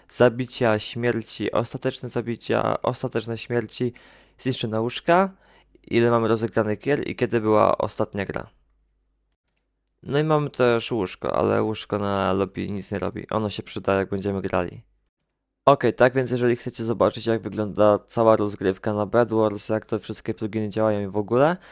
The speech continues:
to sobie możecie zobaczyć na końcu, a teraz wam pokażę wszystkie inne pluginy, rangi i tak dalej. A więc jeżeli jesteśmy sobie takim zwykłym graczem bez operatora, to nie możemy wpisywać wszystkich komend, mamy tylko te, do których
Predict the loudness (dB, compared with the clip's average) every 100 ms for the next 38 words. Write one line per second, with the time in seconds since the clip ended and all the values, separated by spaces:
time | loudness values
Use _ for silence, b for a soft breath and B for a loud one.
0 | B B -10 -4 -2 -2 -4 -8 -6 -2
1 | -2 -2 -4 -8 -6 -6 -6 -6 -2 0
2 | 0 0 0 -2 0 0 2 -2 -2 -6
3 | -6 -2 -2 -2 -4 -6 -6 -6 -6 -4
4 | -2 -2 -2 -4 -6 -8 _ _ -6 -4
5 | 0 0 0 -6 _ _ _ _ _ b
6 | b b -2 0 0 -2 -4 -2 0 0
7 | -2 -6 -8 -6 -2 -2 -4 -6 -8 -8
8 | -6 -6 -6 -8 -6 -6 -2 -2 -2 0
9 | 2 0 b b b b _ 0 2 2
10 | 0 -2 -4 -6 -10 -12 -8 -8 -8 -12
11 | -12 -6 -6 -4 -6 -4 -2 -2 -4 -6
12 | -4 -4 -2 -2 -2 -2 -8 -4 -4 -6